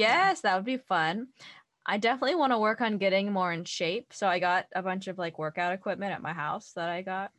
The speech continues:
Speaker 1: Mm-hmm. Um, I've been doing bands, those, like,
Speaker 2: Yes.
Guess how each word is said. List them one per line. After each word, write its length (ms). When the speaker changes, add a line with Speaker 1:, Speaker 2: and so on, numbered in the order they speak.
Speaker 1:
Mm-hmm. 340
Um, 340
I've 320
been 500
doing 440
bands, 640
those, 260
like, 200
Speaker 2:
Yes. 580